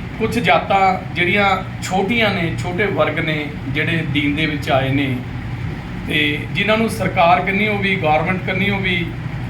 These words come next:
ਅਹ, ਇੱਕ ਕਿਸੇ ਨਾ ਕਿਸੇ ਦਰਜੇ ਦੇ ਵਿੱਚ ਰੱਖਿਆ। ਇਸਲਾਮ ਦੇ ਵਿੱਚ ਜਿੰਨੇ ਵੀ backward class,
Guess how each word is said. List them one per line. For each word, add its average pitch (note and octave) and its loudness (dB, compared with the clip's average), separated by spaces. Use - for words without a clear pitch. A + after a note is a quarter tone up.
ਅਹ, D3 2
ਇੱਕ E3+ -2
ਕਿਸੇ F#3 -2
ਨਾ F#3+ 2
ਕਿਸੇ F#3 -2
ਦਰਜੇ C#3+ 0
ਦੇ C#3 0
ਵਿੱਚ C3+ -2
ਰੱਖਿਆ। A#2+ -4
ਇਸਲਾਮ G#3 2
ਦੇ A#3+ -2
ਵਿੱਚ B3 -4
ਜਿੰਨੇ G#3+ 0
ਵੀ G#3+ 0
backward F3 2
class, E3+ 4